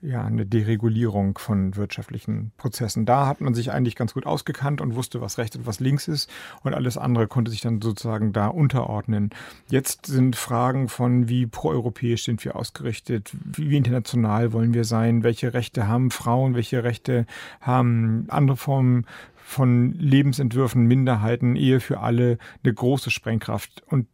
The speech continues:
die, auch die Nationalitätenfrage, die jetzt von der rechten Seite aufgemacht wird, ist ja im Kern eine identitätsvergewissernde Frage. Also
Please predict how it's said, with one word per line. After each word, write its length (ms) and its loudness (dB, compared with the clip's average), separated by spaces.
die, 540 -4
auch 160 -4
die 140 -2
Nationalitätenfrage, 1080 0
die 80 0
jetzt 160 -2
von 120 0
der 120 0
rechten 260 0
Seite 280 -2
aufgemacht 420 -6
wird, 100 -8
ist 140 -2
ja 100 2
im 120 0
Kern 340 2
eine 100 4
identitätsvergewissernde 1500 -2
Frage. 400 -2
Also 260 0